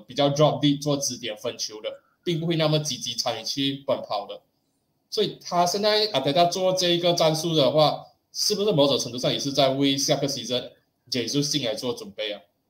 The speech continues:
因为就像我，我之前在九六H有做一个影片，就讲说，如果 Jesus 加盟到 Arsenal 的话，对 Arsenal 来讲其实是一件很好事，因为除了 Jesus 可以打单箭头以外，其实你可以把 Martinelli 推去这个单箭头位置。这个时候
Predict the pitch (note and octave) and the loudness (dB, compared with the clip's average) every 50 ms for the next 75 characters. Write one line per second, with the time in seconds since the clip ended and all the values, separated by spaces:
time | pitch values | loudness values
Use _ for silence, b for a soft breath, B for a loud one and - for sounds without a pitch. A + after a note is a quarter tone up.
0 | _ _ _ _ _ D#3+ E3+ G3+ G#3+ G#3 - E3+ F3 G#3 G#3+ G#3 G#3+ G#3 G3+ G3 | _ _ _ _ _ -4 -2 -2 -2 -2 -4 -6 -6 -4 -2 2 2 2 4 4
1 | E3+ C#3+ C3+ B2+ B2 A#2+ A#2+ C3 C3 B2+ B2 C#3+ C#3+ D#3 C#3+ D3+ E3+ D#3+ D#3+ E3 | 4 4 6 6 6 4 2 0 -2 -4 -2 -2 0 0 2 4 6 6 6 6
2 | - - B2 B2 C3 C#3 C#3+ C#3+ D3 B2 A2 - C#3+ C3 B2+ D3+ C#3 A#2 G#2 - | 4 -2 -2 -2 0 0 0 0 0 -4 -6 -4 -2 -2 -2 -2 -4 -4 -6 -6
3 | C3 B2+ C#3 C3+ B2+ G#2 F#2+ - A#2+ A2+ A2 B B B B B D#3 D#3 E3+ - | -6 -4 -4 -2 -2 -4 -4 -2 -4 -4 -4 B B B B B -2 -2 0 0
4 | B2 A#2 G#2+ - D3+ D3 - - C#3 A#2 A2 A2+ A2 A2+ B2+ C3+ - A#2 A2 - | 0 0 0 0 0 0 0 2 2 2 2 0 -2 0 0 2 2 2 0 -4
5 | - A#2 B2 B2+ B2 A2 B2 C3+ C#3 C#3 - - b b b b b b b _ | -4 -2 0 0 2 2 2 2 2 2 0 -4 b b b b b b b _
6 | _ - C#3+ D3 D#3+ D3 - D3 D3 C#3+ C#3+ C#3 C3 G#2+ A2+ B2+ C#3+ C#3 C#3 C3+ | _ -4 0 2 2 2 2 2 2 2 2 0 -2 -2 -2 -2 -2 -2 -2 -4
7 | C3 - D3 D3+ C#3+ D3 D3+ C#3 B2 A#2 A#2+ A2 G#2+ - C#3+ C#3 C#3 D3+ E3+ E3+ | -4 -4 -2 -2 0 0 0 0 0 -2 -2 -2 -2 -2 -2 -2 0 0 -2 -2
8 | - - - D#3+ E3+ E3 B2+ A#2 A#2+ B2+ A#2+ A#2 A2 C#3+ D#3+ D#3 - D#3+ C#3+ - | -2 -4 -2 2 4 4 4 4 2 0 -2 -2 -2 -2 -2 -2 0 0 0 0
9 | A#2+ G#2 G2+ A#2 A2+ A#2 C3 B2+ B2+ A#2+ A2 A2 A#2+ B2+ B2+ - D3 C#3+ C3+ A2 | 0 0 0 0 0 0 -2 -2 -2 -2 -2 0 0 0 0 0 0 0 -2 -2
10 | - C#3+ C3+ B2+ B2+ A2+ G#2 - B B B B B _ - B2 A#2+ - C3 C3 | -2 -2 -4 0 0 -2 -2 -2 B B B B B _ -4 -4 -4 -2 -2 0
11 | B2 B2 C#3 C#3 C#3 - C#3 B2 A#2 A2+ - - D3 C#3+ C3+ C3 - C#3+ C3 C3 | 0 0 0 -2 -4 -4 -6 -6 -4 -4 -2 0 2 2 2 0 -2 -2 -2 -2
12 | C3 B2+ - B2 A2+ - - B2 - A#2+ G#2+ A#2 A#2+ - - - C#3+ E3 F3 E3+ | -2 -2 -2 -2 -2 -2 -4 -6 -6 -8 -10 -10 -10 -12 -10 -6 -2 0 0 2
13 | - C3+ C#3 D#3 D#3 E3+ F3 | 2 2 4 4 4 2 0